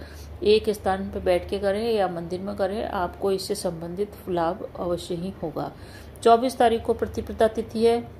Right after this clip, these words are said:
तुला का चंद्रमा है, आपके सप्तम घर में चल रहा है, परंतु चौबीस तारीख का दिन राहु के नक्षत्र का है, इसलिए भगवान गणेश की आराधना करें। शुक्र आपके जीवन में इस दिन प्रवेश कर रहे हैं,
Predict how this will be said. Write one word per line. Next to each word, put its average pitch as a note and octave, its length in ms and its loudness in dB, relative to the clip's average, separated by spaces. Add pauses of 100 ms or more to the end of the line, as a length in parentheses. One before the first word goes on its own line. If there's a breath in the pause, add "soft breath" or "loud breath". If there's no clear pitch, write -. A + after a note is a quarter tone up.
(120)
तुला G3+ 240 6
का G#3 160 2
चंद्रमा G#3 480 -2
है, A#3 260 0 (560 loud breath)
आपके F#3+ 300 6
सप्तम G#3 380 -2
घर G3+ 120 2
में G3+ 120 -4
चल G3 200 0
रहा F#3+ 140 2
है, A3 140 0
परंतु G3 380 -2
चौबीस G#3 380 0
तारीख G3+ 280 2
का G#3 100 2
दिन G3+ 320 -2 (480)
राहु F#3+ 400 4
के A3 180 0
नक्षत्र G3+ 420 -4
का G3 140 -2
है, G3+ 200 0
इसलिए G3 280 -2
भगवान F3+ 280 0
गणेश F#3 360 -2
की A3 100 0
आराधना G3 380 0
करें। G#3+ 300 -4 (420 loud breath)
शुक्र A#3+ 320 2
आपके G3+ 340 4
जीवन F3+ 240 -4
में F#3 200 -4
इस E3+ 60 -6
दिन F#3+ 180 -6
प्रवेश F#3 420 0
कर F#3+ 160 0
रहे F#3+ 140 -6
हैं, A#3 240 -6